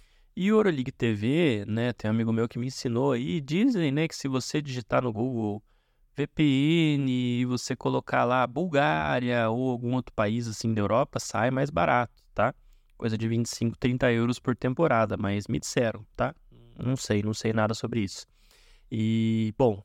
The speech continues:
sobre o Iago, eu acho que é legal, é,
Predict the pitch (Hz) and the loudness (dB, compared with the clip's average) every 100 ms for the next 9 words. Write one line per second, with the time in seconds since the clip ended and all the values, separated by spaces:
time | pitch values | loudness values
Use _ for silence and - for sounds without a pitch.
0 | _ - 135 160 160 123 147 156 113 - | _ -8 -4 -2 2 2 2 0 -4 -6
1 | _ _ _ _ _ _ _ 135 131 120 | _ _ _ _ _ _ _ 0 2 0
2 | - 127 123 117 123 123 113 - 120 113 | -2 0 2 2 2 0 -2 -4 -4 0
3 | 113 110 110 110 107 | 0 0 0 -4 -6